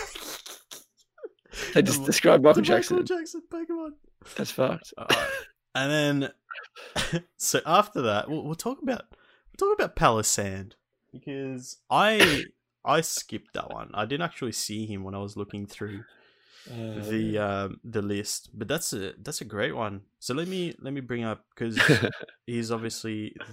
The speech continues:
Speaker 2: the evolution. Palisand. Palisand!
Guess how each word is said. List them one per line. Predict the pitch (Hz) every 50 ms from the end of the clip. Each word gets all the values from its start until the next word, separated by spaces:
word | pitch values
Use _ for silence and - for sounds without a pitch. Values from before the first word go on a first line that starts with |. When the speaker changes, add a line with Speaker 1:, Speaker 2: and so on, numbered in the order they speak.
| 104
Speaker 2:
the | 110 110 107 104 104 104 104 -
evolution. | 117 110 107 98 98 95 98 98 110 113 - - 95 90 98 117 143 - _ _ _
Palisand. | - 165 156 160 151 127 120 - - - - - 110 107 110 107 104 101 95 95 98 95 104 - _ _ _ _ _
Palisand! | 247 262 254 277 320 294 - - - - - 190 202 214 240 240 220 180 147 113 104 101 98